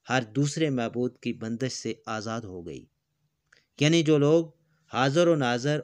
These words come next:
और जिंदा व कायम को मानने वाले होते हैं, वो नमरूदों, फिरौनों और यजीदियों के सामने कभी नहीं झुकते।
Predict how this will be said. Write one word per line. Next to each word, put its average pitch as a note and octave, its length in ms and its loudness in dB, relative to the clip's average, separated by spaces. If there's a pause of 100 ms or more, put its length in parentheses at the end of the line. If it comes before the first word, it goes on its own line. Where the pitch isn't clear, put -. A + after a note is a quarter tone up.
(140)
और A#2+ 120 -2
जिंदा D3 440 0
व C3+ 160 0
कायम B2 280 -4
को A#2+ 160 -6
मानने G#2+ 440 -4
वाले B2 220 0
होते G#2+ 320 -8
हैं, A2+ 240 -8 (420)
वो B2+ 140 2
नमरूदों, C3+ 760 2 (460)
फिरौनों D3+ 580 0 (180)
और A2+ 140 -6
यजीदियों B2+ 580 -6
के C#3+ 120 -4
सामने A2+ 440 -8 (260)
कभी D3 220 -4
नहीं F2 280 -10
झुकते। - 300 -14